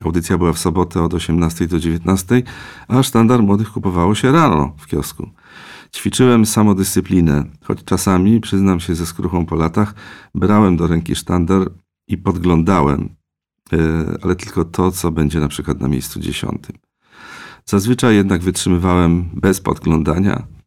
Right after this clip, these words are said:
bo najistotniejsze było dla mnie, żeby wysłuchać tego na żywo, dać się zaskoczyć przez jakiś skok czy spadek na liście.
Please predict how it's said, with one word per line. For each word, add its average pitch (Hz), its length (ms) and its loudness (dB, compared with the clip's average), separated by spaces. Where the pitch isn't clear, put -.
bo 85 260 -4
najistotniejsze 95 880 0
było 85 200 0
dla 80 180 -2
mnie, 85 220 0
żeby 78 240 -4
wysłuchać 80 520 -4
tego 80 200 -2
na 76 140 0
żywo, 73 500 -4
dać 78 180 -2
się 87 120 -2
zaskoczyć 80 600 -6
przez - 240 -10
jakiś - 260 -10
skok - 380 -4
czy - 100 -10
spadek 78 440 -4
na 76 80 -2
liście. 76 320 -4